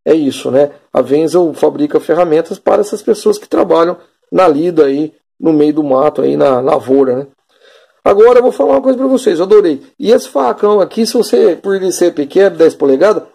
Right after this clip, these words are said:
vamos medi-lo? Tirar aqui, pessoal. Ele tem dez polegadas, tá? Então ele passa a ser um facão bem interessante.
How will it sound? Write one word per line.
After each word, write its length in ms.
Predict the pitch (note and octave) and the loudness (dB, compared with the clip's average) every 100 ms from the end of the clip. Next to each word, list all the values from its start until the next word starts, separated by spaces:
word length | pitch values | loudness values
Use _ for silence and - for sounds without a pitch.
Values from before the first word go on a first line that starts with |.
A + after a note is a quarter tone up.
| - | -10
vamos 240 | - B3 | -6 -6
medi-lo? 600 | F#3+ D#3+ F3+ B3 C#3 G#2+ _ _ - - - _ _ _ - - _ _ - | -4 -4 0 0 0 -4 _ _ -20 -20 -20 _ _ _ -20 -20 _ _ -6
Tirar 200 | F3 D3+ | -4 -4
aqui, 180 | - - | -6 -12
pessoal. 480 | A#2 - D3 A#2+ - - - _ _ _ _ _ _ - - _ _ _ _ _ - | -12 -4 -2 -2 -6 -18 -20 _ _ _ _ _ _ -20 -20 _ _ _ _ _ -6
Ele 140 | G3+ | -4
tem 180 | G#3+ A#3 | -4 -4
dez 240 | G#3 G#3 | -2 -2
polegadas, 840 | F#3 A3+ A#3 A3 G#3 C4 D4 - - _ _ _ | -2 -2 0 0 0 0 -4 -10 -20 _ _ _
tá? 440 | D3+ E3+ G#3 G#3+ _ _ _ _ _ _ | 0 0 0 -6 _ _ _ _ _ _
Então 260 | F3+ F#3+ | 0 2
ele 140 | G#3 G3+ | 2 0
passa 380 | - G3+ G3 F#3 | 0 0 0 -6
a 40 | |
ser 140 | - | -4
um 100 | F#3+ | -4
facão 380 | E3 E3+ D3+ E3+ | -2 -4 -2 -2
bem 140 | D#3+ G#3 | -2 -4
interessante. 1000 | G#3+ F3+ D3 - G3 B3+ A3 - - | -4 -4 -4 -4 -2 -2 -4 -10 -20